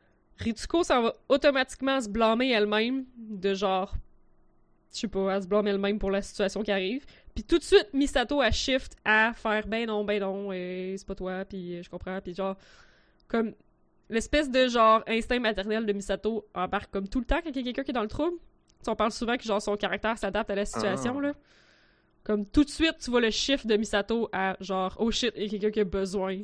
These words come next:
Speaker 1: de support, paf, je suis là. » En tout cas, je trouvais ça intéressant, euh.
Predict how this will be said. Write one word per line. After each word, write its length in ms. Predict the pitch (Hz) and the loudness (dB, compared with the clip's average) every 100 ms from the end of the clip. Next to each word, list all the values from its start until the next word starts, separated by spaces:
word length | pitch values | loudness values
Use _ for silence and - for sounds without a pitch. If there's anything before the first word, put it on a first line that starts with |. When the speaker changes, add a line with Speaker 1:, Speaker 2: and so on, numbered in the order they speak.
| - | -10
Speaker 1:
de 180 | 190 190 | -6 -4
support, 540 | - - 190 190 196 | -4 -6 -2 -2 -4
paf, 280 | - 190 - | -2 -2 -2
je 40 | - | -6
suis 120 | 180 | -10
là. » 80 | 185 - _ - _ _ | -12 -12 _ -20 _ _
En 20 | |
tout 80 | - | -14
cas, 120 | 202 | -10
je 80 | 180 | -8
trouvais 180 | - 202 | -6 -6
ça 140 | 208 | -4
intéressant, 480 | 226 202 190 190 - | -4 -4 -6 -8 -8
euh. 320 | 202 202 175 | -8 -8 -10